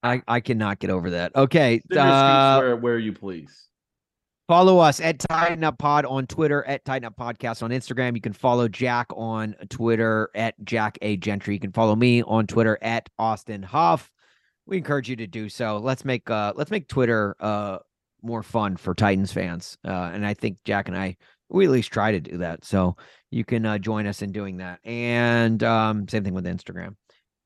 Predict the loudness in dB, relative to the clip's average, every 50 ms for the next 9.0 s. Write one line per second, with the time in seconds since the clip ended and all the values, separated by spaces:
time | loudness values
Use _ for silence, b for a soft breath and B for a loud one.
0 | _ _ _ _ _ -14 -10 -10 -8 -8 -8 -6 -6 -6 -6 -6 -6 -6 -6 -8
1 | -8 -8 -6 -6 -6 -6 -8 -10 -10 -6 -4 -4 -4 -2 -2 0 0 0 0 -2
2 | 0 0 2 0 0 0 -2 -4 -6 -8 -12 -16 -16 -12 -8 -6 -6 -6 -6 -6
3 | -8 -8 -8 -10 -8 -8 -8 -8 -6 -6 -6 -6 -8 _ _ -20 -20 -20 -18 -16
4 | -12 -8 -4 -4 -2 -2 0 0 2 2 2 0 0 0 -2 -2 -2 -4 -4 -6
5 | -6 -6 -6 -4 -2 -2 -2 -2 0 2 4 4 6 4 4 4 4 4 4 2
6 | 2 0 0 0 0 2 2 2 2 0 -2 0 0 0 0 0 -4 _ -6 -4
7 | -4 -2 -4 -4 -6 -10 -12 -6 0 4 4 6 8 8 8 8 8 8 8 10
8 | 10 10 8 8 8 6 4 6 6 6 6 6 4 4 4 0 -2 -4 -4 _